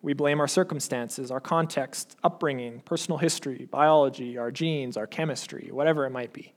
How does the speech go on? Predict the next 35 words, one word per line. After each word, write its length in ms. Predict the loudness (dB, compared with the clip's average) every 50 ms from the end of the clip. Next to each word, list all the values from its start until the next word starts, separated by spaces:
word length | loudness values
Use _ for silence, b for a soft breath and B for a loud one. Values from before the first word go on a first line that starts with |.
| b b b b b b b b b b b b b b _
If 120 | -8 -2 0
we 100 | 2 2
minimize 400 | 4 4 4 6 6 6 4 4
our 100 | 2 0
sin, 260 | 0 -2 -2 -2 -4
we 100 | -6 -2
say, 240 | 0 2 4 4 6
"Well, 240 | 6 6 6 6
it's 140 | 4 2 0
not 180 | -2 -2 0 0
that 220 | 0 0 0 0
bad." 300 | -2 -4 -6 -6 -8 -10 -12 _ _ _ _
Or, 260 | -10 -8 -6 -4 -4 -2
"Have 140 | -2 -2
you 60 | -2 -4
seen 220 | -4 -4 -6 -4
so-and-so 500 | -2 -2 -2 -2 -2 0 0 2 2 2
in 80 | 0 0
my 120 | -2 -2
screw-, 300 | -2 -2 -4 -4 -4 -4 -8
small 280 | -12 -8 -6 -4 -2 0
group? 280 | 0 0 0 -2 -8 b b b b b b b b b b _
He's 140 | -4 0 0
even 160 | 0 0 0
more 140 | -2 0 0
messed 240 | 0 0 0 -2
up 80 | -4 -4
than 120 | -2 -2
I 180 | 0 0 0 -2
am, 200 | -2 -6 -8 -8
so 200 | -6 -4 -2 -2
I'm 120 | -2 -2
doing 160 | -2 -4 -2 -2
all 120 | -2 -2
right." 240 | -2 -4 -4 -6